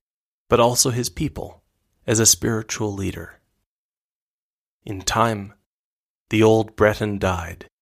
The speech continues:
and miracles were reported by those who sought his intercession. Saint Jodocus,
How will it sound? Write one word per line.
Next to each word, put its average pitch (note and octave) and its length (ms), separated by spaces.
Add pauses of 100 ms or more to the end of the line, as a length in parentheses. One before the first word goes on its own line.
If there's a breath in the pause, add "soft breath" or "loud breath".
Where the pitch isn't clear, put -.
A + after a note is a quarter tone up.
(600)
and A#2 200
miracles B2 720 (280)
were G2+ 120
reported G2 640 (440)
by G#2 100
those G2+ 300
who F#2+ 80
sought F2+ 320
his F2+ 160
intercession. F2+ 640 (1700)
Saint D#3+ 460 (200)
Jodocus, A#2+ 840